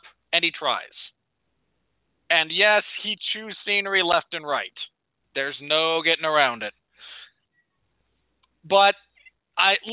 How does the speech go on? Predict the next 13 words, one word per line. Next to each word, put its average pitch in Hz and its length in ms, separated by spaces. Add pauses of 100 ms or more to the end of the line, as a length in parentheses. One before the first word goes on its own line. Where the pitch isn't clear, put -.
(100)
at 214 120
least 269 400
I 254 140 (100)
feel 214 180
like 202 180
he 185 120
didn't 214 220
just 185 180 (160)
show 190 180
up 180 160
and 165 180
read 151 200
lines. 117 400